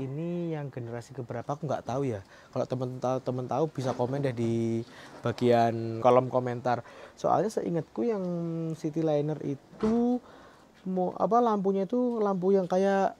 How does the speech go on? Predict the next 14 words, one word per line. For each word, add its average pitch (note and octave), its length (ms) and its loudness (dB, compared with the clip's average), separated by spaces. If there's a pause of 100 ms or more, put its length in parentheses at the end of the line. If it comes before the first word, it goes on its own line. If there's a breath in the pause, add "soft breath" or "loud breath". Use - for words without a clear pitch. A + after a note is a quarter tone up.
(100)
kalau F3+ 160 4
teman-teman F3+ 560 0
tahu F3+ 240 4
bis F3 240 -6
Marisa E3+ 400 0
Holiday D3+ 640 0
yang C#3 100 -2 (680 loud breath)
Jolly C3 160 4
Papa C#3 240 4
dua C#3+ 320 4
itu E3 80 0
kayak C#3 160 2
gitu. C3 400 -2
Ini G#3 240 -4